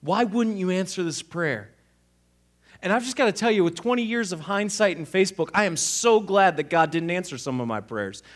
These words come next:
when I was a freshman and a sophomore in high school. I said it. And don't worry, I'm sure those ladies are glad God didn't answer their prayers too. All right? So I get it. I get, totally get it. But you look back with the value of hindsight, and sometimes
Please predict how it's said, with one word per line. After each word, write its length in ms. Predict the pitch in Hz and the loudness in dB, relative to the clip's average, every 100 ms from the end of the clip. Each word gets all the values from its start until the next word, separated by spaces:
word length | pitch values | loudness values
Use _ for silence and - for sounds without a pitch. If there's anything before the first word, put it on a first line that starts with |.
| - | -4
when 120 | 151 | 2
I 140 | 151 | 4
was 160 | 139 131 | 2 0
a 60 | |
freshman 500 | 135 165 139 131 147 | -4 0 0 0 -4
and 100 | 147 | -4
a 40 | 123 | -4
sophomore 560 | - 143 123 127 123 | 0 0 0 -2 -4
in 80 | 117 | -2
high 160 | 117 110 | -4 -4
school. 240 | - 110 | -8 -8
I 100 | 113 | -6
said 320 | - 151 123 | -6 -6 -6
it. 140 | 123 - - - | -6 -12 -20 -6
And 140 | 302 | -2
don't 180 | 320 294 | 4 4
worry, 220 | 165 147 | 6 4
I'm 120 | 165 170 | 4 2
sure 160 | 185 | -2
those 220 | 151 156 | 0 0
ladies 320 | 135 139 139 131 | 0 0 0 -6
are 40 | |
glad 300 | 117 131 127 | -2 0 0
God 180 | 127 123 | 0 -2
didn't 200 | 127 123 | -2 -4
answer 280 | 123 123 127 | -6 -8 -8
their 160 | 123 | -6
prayers 340 | 123 131 123 123 | -4 -4 -6 -6
too. 260 | 135 117 110 _ _ - - - - | -8 -8 -12 _ _ -20 -20 -20 -6
All 180 | 139 156 | 2 4
right? 320 | 175 202 - | 4 0 -4
So 320 | - 226 233 - - | 0 0 0 -8 -10
I 140 | - | -6
get 260 | 233 311 262 | 0 2 2
it. 260 | 127 - - - | 0 -8 -18 -2
I 140 | 226 | -2
get, 280 | 220 285 - | 2 0 0
totally 540 | - 285 320 302 302 | 0 0 2 0 -2
get 220 | 277 302 | 0 0
it. 100 | 196 - - - | 0 -8 -10 0
But 200 | 233 233 | 0 2
you 160 | 262 | -2
look 440 | 208 214 330 330 165 | -2 4 4 4 2
back 340 | 277 269 - | 2 2 0
with 120 | 220 | 0
the 80 | 220 | 0
value 520 | 165 165 254 269 262 | 0 4 6 6 4
of 80 | 220 | 2
hindsight, 580 | 175 247 247 - 226 208 | 0 0 0 2 2 2
and 120 | 208 | -2
sometimes 640 | - 262 269 233 202 170 | 0 0 0 2 2 2